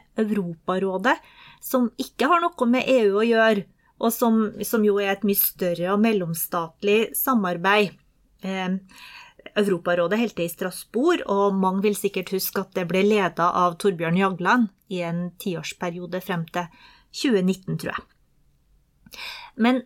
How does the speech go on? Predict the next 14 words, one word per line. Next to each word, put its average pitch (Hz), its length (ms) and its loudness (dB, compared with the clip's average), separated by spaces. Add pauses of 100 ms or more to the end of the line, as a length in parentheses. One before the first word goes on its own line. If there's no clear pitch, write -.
(120)
Rådet 220 560 0
for 233 120 0
den 220 120 2
europeiske 208 640 0
union, 165 460 -4 (340)
eller 175 260 0 (140)
rådet 160 600 -6
da, 160 100 -4 (440)
det 202 480 0
er 185 320 -4
en 170 160 -2
av 170 140 -6
de 185 160 -4 (100)
opprinnelige 160 840 -4